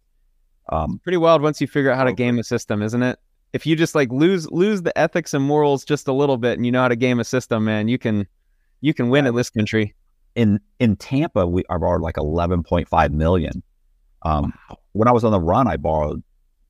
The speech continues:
Speaker 1: roughly, I don't know, it was, it was, like, three and a half to four, probably three and a half to four and a half million dollars while I was on the run. So,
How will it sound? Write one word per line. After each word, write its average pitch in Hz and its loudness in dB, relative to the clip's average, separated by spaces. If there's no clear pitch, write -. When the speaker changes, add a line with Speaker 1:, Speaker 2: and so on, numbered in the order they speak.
Speaker 1:
roughly, 82 -2
I - -4
don't 92 0
know, 71 0
it 76 0
was, 82 -4
it 113 0
was, 82 -2
like, 113 0
three 117 -2
and 110 0
a - -2
half 92 -2
to 82 -6
four, 90 0
probably 170 2
three 143 2
and 123 2
a 113 0
half 107 0
to - -4
four 92 0
and - -2
a 80 -4
half 80 -4
million 71 -4
dollars - -10
while 82 0
I 82 2
was 80 -4
on 85 0
the 71 -4
run. 78 -4
So, 82 4